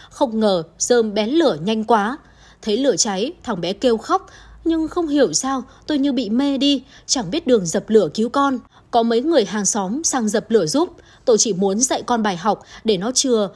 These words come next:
sau này không dám ăn cắp nữa thôi. Tôi không ngờ sự thể lại như thế này. Tôi hối hận lắm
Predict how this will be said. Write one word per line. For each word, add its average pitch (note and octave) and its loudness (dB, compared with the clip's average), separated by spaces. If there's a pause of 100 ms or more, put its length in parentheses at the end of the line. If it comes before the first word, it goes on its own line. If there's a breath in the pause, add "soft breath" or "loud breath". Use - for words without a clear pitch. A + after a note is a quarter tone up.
(140)
sau A3+ -2
này G3+ 0
không G#3+ -2
dám F#3+ -2
ăn - -2
cắp D#4 -4
nữa C4+ 4
thôi. C#4+ 4 (440 soft breath)
Tôi C#4 0
không A#3 0
ngờ G3+ 4
sự G#3 -2
thể G#3 0
lại G#3+ 0
như A#3+ -2
thế C4+ -2
này. A3+ -2 (400 soft breath)
Tôi A3+ 6
hối G3+ -2
hận B3+ -4
lắm D#4 -2